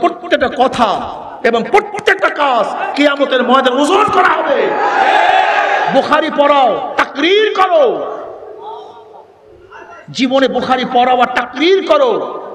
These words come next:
"ওয়া আন্না আমালা বানি আদম কাওলাহুম ইউজান।" বনি আদমের প্রত্যেকটা কথা, প্রত্যেকটা কথা, প্রত্যেকটা কথা এবং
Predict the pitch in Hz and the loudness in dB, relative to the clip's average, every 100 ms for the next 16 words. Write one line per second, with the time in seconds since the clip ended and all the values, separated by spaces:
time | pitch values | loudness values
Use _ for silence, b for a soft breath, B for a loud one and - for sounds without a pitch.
0 | - 226 240 262 254 233 247 247 226 226 | -6 -2 0 -2 -2 0 2 2 2 0
1 | 220 214 226 302 294 269 254 254 269 311 | -2 -2 0 2 2 0 0 0 2 2
2 | 277 254 403 453 392 381 359 370 359 - | 0 2 4 4 4 2 2 -6 -10 -14
3 | - - - - - - - - - - | -16 -16 -18 -20 -20 -20 -20 -20 -20 -20
4 | - - _ - - 185 233 240 226 214 | -20 -20 _ -20 -8 -4 -2 -2 -2 -2
5 | - - - 240 202 196 170 165 - 392 | -2 -6 -6 -4 -2 0 -2 -2 0 0
6 | - 381 339 - - 220 180 151 - - | -2 -4 -2 0 0 0 -2 -4 -6 -8
7 | - - - - - - - 226 254 240 | -10 -8 -8 -10 -14 -20 -4 -2 -2 -4
8 | 254 214 208 214 233 277 349 403 - - | -6 -2 -2 -2 0 2 4 4 0 -4
9 | - - - - - 185 202 | -8 -12 -14 -14 -8 -4 -4